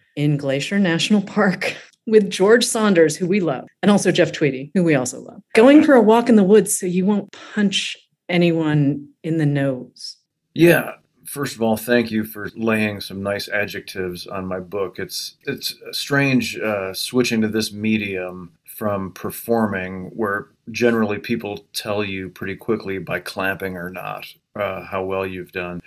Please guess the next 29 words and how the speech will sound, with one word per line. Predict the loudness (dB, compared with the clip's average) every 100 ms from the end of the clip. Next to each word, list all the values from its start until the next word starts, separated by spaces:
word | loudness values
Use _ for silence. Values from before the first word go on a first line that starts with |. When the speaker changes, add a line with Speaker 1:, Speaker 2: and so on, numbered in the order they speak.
| _
Speaker 2:
It's | -4 -4 -6
thrilling | -2 2 2 0 -4 -10
when | -10
the |
book | -2 -2 -2
is | -8
done | -6 -4 -4 -8 -12
and | -12 -10
smart | -2 0 0
people | -2 -8 -6 -6
read | -4 -4
it | -6
for | -10
the | -14
first | -12 -10 -10 -8
time | -8 -8 -10 -12 _ -20 _ _
and | -6 -4 -8 -12 _ _
say | -10 -6 -4 -2 -2
things | -4 -8 -10 -10
like, | -6 -4 -6 -10 -14 _ _ _ -2
"I | 0
liked | 0 -4 -6 -10
it." | -14 -18 _ _
Uh, | -12 -10
it's | -12 -18 -20 _ -10
very | -4 -4
gratifying. | -2 -4 -4 -8 -12 -12 -14 -20 -20 _ -4
It's | -4 -4
easy | -4 0 2 2 -2